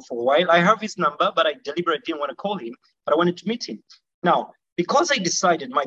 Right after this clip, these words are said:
body is very important, my physical body is very important, four times a week I have to go to the gym and work out because I've promised my daughter and myself and my family that by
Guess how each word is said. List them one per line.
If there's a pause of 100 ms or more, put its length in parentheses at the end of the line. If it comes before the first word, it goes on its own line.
body
is
very
important,
my
physical
body
is
very
important,
four
times
a
week
I
have
to
go
to
the
gym
and
work
out
because
I've
promised
my
daughter (420)
and
myself
and
my
family (300)
that
by